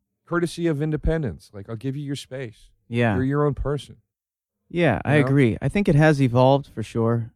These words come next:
Speaker 2: That's obvious. Definitely not dead, just a little confusing.
Speaker 1: Right.
Speaker 2: And you know, also, one thing you didn't mention is that the whole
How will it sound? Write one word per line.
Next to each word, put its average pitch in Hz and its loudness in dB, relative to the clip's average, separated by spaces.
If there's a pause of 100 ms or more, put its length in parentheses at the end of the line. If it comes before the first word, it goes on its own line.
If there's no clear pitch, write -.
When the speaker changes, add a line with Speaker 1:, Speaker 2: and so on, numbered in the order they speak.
(180)
Speaker 2:
That's 110 -8
obvious. 107 -2 (360)
Definitely 127 0
not 110 0
dead, 113 -2
just - -8
a 120 -6
little 117 -2
confusing. 107 -4 (260)
Speaker 1:
Right. 104 -4 (320)
Speaker 2:
And 113 0 (580)
you 156 2
know, 156 4
also, 165 0 (400)
one 143 -4
thing 139 0
you 123 0
didn't 135 -2
mention 113 -2
is 113 -4
that 113 -4
the 127 -8
whole 147 -2